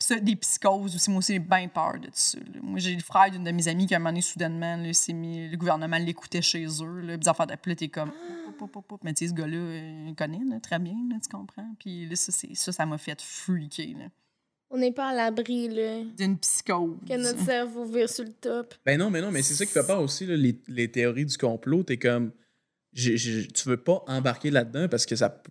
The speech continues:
Speaker 3: ça peut faire boule de neige, puis si t'es quelqu'un de fragile au départ,
Speaker 1: Ouais.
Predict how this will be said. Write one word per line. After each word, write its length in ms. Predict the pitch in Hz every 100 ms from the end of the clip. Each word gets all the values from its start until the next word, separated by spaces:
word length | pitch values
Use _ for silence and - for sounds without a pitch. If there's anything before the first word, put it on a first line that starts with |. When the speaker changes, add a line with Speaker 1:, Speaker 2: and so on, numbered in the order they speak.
| _
Speaker 3:
ça 240 | - 117 120
peut 280 | - 170
faire 220 | 165 147 135
boule 220 | 123 123
de 80 | 120
neige, 440 | 120 135 151 139
puis 320 | - 120 120 _ _ _ _
si 300 | - - 170
t'es 120 | 143
quelqu'un 300 | 131 120 147
de 120 | 135
fragile 600 | - - 131 120 117 139
au 100 | 139
départ, 600 | 120 110 160 123 151
Speaker 1:
Ouais. 60 | 202